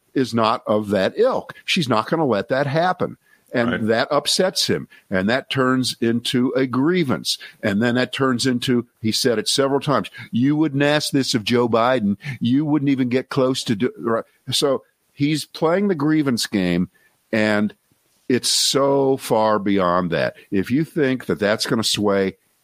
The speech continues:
Speaker 1: anybody, and if you think for one second that he isn't gonna play the same game in the debate and, and announce that he's up against two opponents, Joe Biden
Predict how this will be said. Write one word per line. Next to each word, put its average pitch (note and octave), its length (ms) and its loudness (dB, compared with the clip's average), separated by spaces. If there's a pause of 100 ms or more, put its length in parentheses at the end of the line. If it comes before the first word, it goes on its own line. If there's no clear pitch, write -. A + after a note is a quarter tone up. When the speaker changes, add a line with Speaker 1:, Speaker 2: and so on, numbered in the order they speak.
(320)
Speaker 1:
anybody, F#2 600 0 (300)
and G2+ 180 0
if G2 140 -2
you G2+ 80 0
think D3 340 -2
for B2 160 -2
one B2 220 0
second C#3+ 460 0
that G2 160 0
he G#2+ 160 0
isn't B2 200 0
gonna A#2 160 -2
play A#2 280 -2
the G2+ 100 -2
same A#2 420 0
game G#2+ 400 0 (360)
in G#2 100 0
the G2 100 0
debate A#2+ 560 0 (560)
and, G2+ 340 0 (100)
and G2 360 -2 (420)
announce G#2+ 420 0
that G#2 100 0
he's G#2+ 380 -2
up A2 180 0
against G2+ 380 -2
two D3 160 0
opponents, G#2 500 -2
Joe A2 240 0
Biden G#2+ 560 0